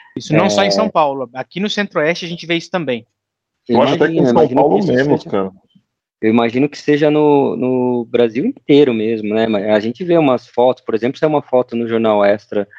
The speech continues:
Speaker 2: acho que hoje ou ontem, não sei se essa foto é de hoje ou foi de ontem, é, as pessoas, é, assim como aconteceu, se não me engano, no Acre, mas, é,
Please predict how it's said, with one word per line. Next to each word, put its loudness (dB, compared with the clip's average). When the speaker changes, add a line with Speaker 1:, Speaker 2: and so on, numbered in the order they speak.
Speaker 2:
acho -16
que 0
hoje 2
ou 2
ontem, 0
não -6
sei -4
se -12
essa -10
foto -4
é -20
de -6
hoje 0
ou -4
foi -6
de -2
ontem, 0
é, 0
as -2
pessoas, -2
é, 2
assim -8
como -2
aconteceu, -4
se -6
não 0
me 0
engano, 0
no -4
Acre, -2
mas, -4
é, -2